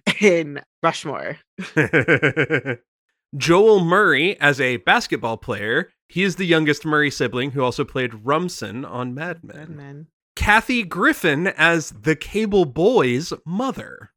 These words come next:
Speaker 1: Yep.
Speaker 2: <laughs> Because he is the Cable Boy at that point.
Speaker 1: I love that. The Cable Boy.
Speaker 2: Emilio Rivera as a jail inmate. He would go on to be Marcus Alvarez of the Mayans M C.
Speaker 1: Oh,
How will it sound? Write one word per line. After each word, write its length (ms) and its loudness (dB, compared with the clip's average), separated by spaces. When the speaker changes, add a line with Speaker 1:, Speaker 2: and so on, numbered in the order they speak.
Speaker 1:
Yep. 280 -4
Speaker 2:
<laughs> 80 4
Because 240 -2
he 100 0
is 260 4
the 140 0
Cable 400 -4
Boy 500 -4
at 160 -12
that 220 -20
point. 440 -20
Speaker 1:
I 60 -18
love 180 -18
that. 260 -16
The 60 -14
Cable 380 -10
Boy. 420 -14
Speaker 2:
Emilio 580 4
Rivera 840 2
as 200 -2
a 200 -2
jail 440 -2
inmate. 460 -6
He 80 2
would 160 -2
go 160 4
on 200 2
to 100 -12
be 180 -6
Marcus 580 -6
Alvarez 760 -4
of 260 -6
the 100 -2
Mayans 680 -6
M 240 -14
C. 560 -12
Speaker 1:
Oh, 320 0